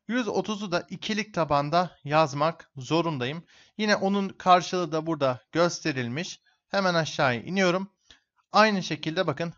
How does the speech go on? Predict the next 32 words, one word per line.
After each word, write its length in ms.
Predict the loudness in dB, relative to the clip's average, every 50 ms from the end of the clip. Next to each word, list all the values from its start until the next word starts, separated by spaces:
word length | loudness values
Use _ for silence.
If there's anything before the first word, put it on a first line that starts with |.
| _ -10
bu 120 | -6 -6
şekilde 560 | -4 -2 -2 -2 -2 -4 -2 -2 -2 -2 -2 -4
yüz 200 | -4 -4 -2 0
otuzun 440 | -2 -2 -2 -4 -8 -8 -8 -10 -10 -10 _ _
karşılığında 920 | 0 6 6 6 6 6 2 -6 -6 -6 -4 -4 -2 0 2 2 2 0 -2 -2
yaptık. 480 | 2 2 2 0 -2 -8 -10 -10 -12 _ -20 -20 -20 -20 -16 -6 -2
Buradaki 440 | 0 2 2 2 0 -2 -2 -2 -2
mantissa 840 | 0 4 6 6 6 6 4 0 -6 -10 -8 -4 0 0 0 2
demek 400 | 0 0 0 0 -2 -2 -6 -4
logaritmanın 880 | 0 0 2 2 2 0 0 -2 -4 0 0 2 2 0 -2 -2 -2
virgülden 480 | -2 -2 -2 -2 -4 -2 0 0 0 0
sonraki 680 | 0 -2 -2 0 0 -2 -4 -6 -6 -4 -4 -4 -4 -2 -2
ondalık 520 | -2 -2 0 0 0 -2 -2 -2 -4 -2
tabanı 480 | -2 0 2 2 2 0 0 -2 -6 -8 _ -4
anlamına 580 | -4 -2 -2 -2 -2 -2 -2 -2 -4 -4 -6 _ _ _ _ _ 0
gelmektedir. 760 | 4 4 4 6 4 0 -2 -2 -4 -6 -4 -4 -6 -8 -10 _ _ -20 _ _ _ 0
Yani 360 | 4 4 4 4 2 0 -2
bizim 320 | -4 -4 -2 -2 -2 -4 -6 -12 _ _ _ _ _ _ _ -6
yeni 320 | 0 2 2 4 4 4
oluşan 420 | 2 2 2 2 0 2 2 2 0
sayımızdır. 720 | 0 0 -2 0 0 0 0 -2 -2 -2 -4 -6 -4 -2
Virgül 300 | -2 -2 -2 -2 -6 -6
kaydırdık 600 | 0 2 2 2 2 2 -2 -4 -4 -6 -6 -4
ya. 100 | -4 -2
Virgül 280 | -2 -2 -4 -4 -6 -6
kaydırdıktan 640 | 0 2 2 2 2 2 -4 -6 -6 -4 -2 -2 -2
sonra 260 | -2 -2 -6 -6 -4
bizim 160 | -6 -8 -8
sayımız 420 | -6 -4 -4 -4 -2 -4 -6 -4 -2
nasıl 300 | -2 -2 -2 0 0 0
olmuştu? 380 | 0 0 -2 -6 -6 -6 -6
Bakın 300 | -6 -6 -6 -8 -10 -10